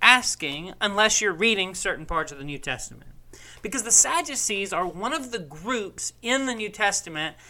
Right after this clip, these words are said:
that don't get as much publicity. Unlike the Pharisees,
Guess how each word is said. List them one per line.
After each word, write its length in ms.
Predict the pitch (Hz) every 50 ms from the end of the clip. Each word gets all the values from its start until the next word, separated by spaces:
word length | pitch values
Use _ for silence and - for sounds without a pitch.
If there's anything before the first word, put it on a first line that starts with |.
| - - _
that 340 | - 214 - - 190 165 -
don't 400 | 240 277 339 359 320 185 180 -
get 340 | - 240 254 254 247 - - -
as 200 | 196 175 - 180
much 480 | 175 175 185 214 233 - - - - -
publicity. 680 | - 156 143 147 156 151 151 - - - - - - - - _ - - - - - _ _ _ _ - - - - - - - - - -
Unlike 420 | 262 339 349 285 196 175 170 -
the 80 | - 190
Pharisees, 800 | 180 - 220 202 190 175 156 - - 131 117 - - - -